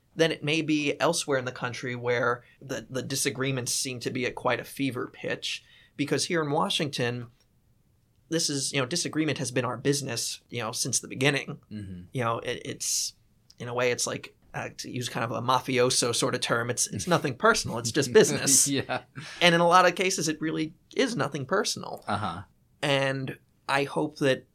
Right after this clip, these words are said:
Speaker 1: you know, other people in the country will, you know, will know that and be able to see that the same way and, you know, living out their own relationships and not have relationships strained based on political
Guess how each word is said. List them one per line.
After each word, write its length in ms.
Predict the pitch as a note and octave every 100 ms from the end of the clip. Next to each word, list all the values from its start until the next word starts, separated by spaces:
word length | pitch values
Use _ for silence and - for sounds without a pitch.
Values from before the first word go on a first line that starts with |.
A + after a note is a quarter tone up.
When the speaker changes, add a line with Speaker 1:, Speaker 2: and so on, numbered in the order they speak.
| -
Speaker 1:
you 100 | B2+
know, 60 |
other 200 | A#2 C3+
people 300 | A2+ C3+ B2+
in 60 | A#2+
the 80 | C#3+
country 380 | - A#2+ B2
will, 500 | A#2 B2 A#2+ A#2 A#2+ - _ _ _ _ _ _ _ -
you 100 | C3+
know, 80 | B2
will 200 | A#2+ A#2+
know 260 | A#2 B2 B2
that 280 | B2 - -
and 240 | A#2+ A#2 _ _ -
be 260 | B2+ A#2
able 200 | A#2 A#2
to 520 | A2+ - A#2+ A#2 A2 A2+ _ _ _ -
see 240 | D3 E3+
that 160 | C3+ B2+
the 80 | -
same 220 | C#3 B2+
way 180 | B2 B2
and, 180 | A#2
you 60 | B2
know, 80 | A2+
living 260 | B2 A#2+
out 140 | A#2+ A#2
their 100 | B2
own 120 | B2+
relationships 600 | B2 A#2+ A#2 A#2 A2+ -
and 80 | A2+
not 200 | A2+ B2+
have 340 | B2 A2+ A#2+
relationships 680 | - C#3 C3 A#2+ A#2+ A#2+ -
strained 360 | - - A#2+ A#2
based 240 | A#2 B2+ A#2
on 180 | A#2
political 600 | C#3 C3 B2 A#2+ A#2+ A#2+